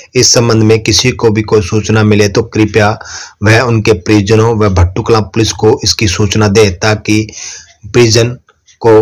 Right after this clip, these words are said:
उनका खोया हुआ लाल मिल सके। गांव शेखुपर दड़ोली में एक व्यक्ति से मारपीट के आरोप में पुलिस ने तीन के खिलाफ किया मामला दर्ज। गांव शेखुपर दड़ोली में एक व्यक्ति से मारपीट करने के आरोप में पुलिस ने तीन लोगों के खिलाफ मामला दर्ज किया है।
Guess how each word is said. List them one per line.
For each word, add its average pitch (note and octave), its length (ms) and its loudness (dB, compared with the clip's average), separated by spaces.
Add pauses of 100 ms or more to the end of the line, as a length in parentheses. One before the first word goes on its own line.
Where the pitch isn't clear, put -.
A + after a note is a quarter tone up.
उनका A2 420 -2 (280)
खोया A#2 240 0
हुआ G#2+ 340 2 (100)
लाल G#2+ 320 2
मिल G#2 160 2
सके। F#2 640 -2 (800)
गांव C3+ 540 2
शेखुपर C3 520 -2
दड़ोली B2 420 0
में B2 140 0
एक A#2+ 200 -4
व्यक्ति A#2+ 680 0
से - 240 2
मारपीट A#2 600 0 (120)
के F#2+ 100 2 (160)
आरोप A#2 380 0
में A#2 220 4
पुलिस - 300 -2
ने A#2 140 2
तीन B2 280 -2
के A2 160 -2
खिलाफ A2 400 -2
किया A2 160 0
मामला G#2+ 340 2
दर्ज। F#2+ 320 0 (560)
गांव B2 360 2
शेखुपर A#2 460 -2
दड़ोली A2 400 2
में A2+ 120 2
एक G#2+ 200 0
व्यक्ति A2 400 -2
से A2 180 0
मारपीट G#2+ 460 0
करने A2+ 320 -2
के A2 120 -2
आरोप A2 480 0
में G#2+ 120 0
पुलिस A2 320 -2
ने A2 120 2
तीन A#2 240 -2
लोगों G#2+ 340 2
के G#2 120 -8
खिलाफ G#2+ 340 0
मामला G#2+ 300 2
दर्ज G2+ 240 0
किया G#2+ 260 0
है। E2 360 -4